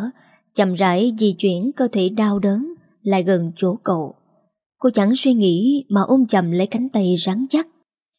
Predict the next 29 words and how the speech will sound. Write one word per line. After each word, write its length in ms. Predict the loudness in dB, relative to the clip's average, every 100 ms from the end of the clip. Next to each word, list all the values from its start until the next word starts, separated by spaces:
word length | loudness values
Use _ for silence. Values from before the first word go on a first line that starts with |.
| _ _ _ _ _ _ _ -2
Lặng 220 | -2 0
lẽ 300 | -2 -2 -2
nhìn 240 | 0 0
hành 200 | 0 -2
động 220 | -2 -4 -2
của 100 | -2
Nhi, 280 | 0 0 -2 _ _ _ -2
Cậu 140 | -2
Trọng 320 | 0 -2 -2
không 220 | -4 -4 -2
có 100 | -2
ý 240 | 0 -2
đẩy 280 | 0 -2 -2
cô 160 | -2 -2
ra 360 | -2 -2 -2 -8 _ _ -14 -2
và 200 | 0 0
cũng 220 | -2 -4
không 200 | -2 -2
tỏ 260 | -2 -4 -2
thái 120 | -4
độ 180 | -2 -4 -4
chán 260 | -6 -4 -2
ghét. 160 | -2 -2 _ _ _ _ _ -2
Ngược 220 | -2 0
lại 280 | 0 0 -2
còn 380 | -2 -2 -2
điềm 200 | -2 -2
đạm 280 | -2 -6 -6
nói: 360 | -4 -4 -4